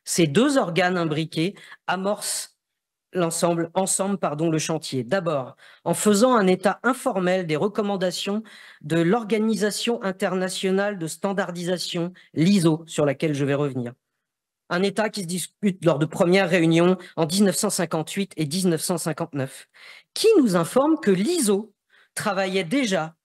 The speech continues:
sur la normalisation des papiers utilisés dans les administrations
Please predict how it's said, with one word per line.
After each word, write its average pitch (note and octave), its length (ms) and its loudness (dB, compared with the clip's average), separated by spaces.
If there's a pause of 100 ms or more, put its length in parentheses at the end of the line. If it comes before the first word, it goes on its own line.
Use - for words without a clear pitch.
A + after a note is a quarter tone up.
sur - 260 -2
la E3+ 120 2
normalisation E3+ 880 -2 (240)
des D#3+ 180 0
papiers G3+ 800 -2
utilisés F3+ 800 -2 (240)
dans D#3+ 180 -2
les D#3 220 -2
administrations E3+ 1040 0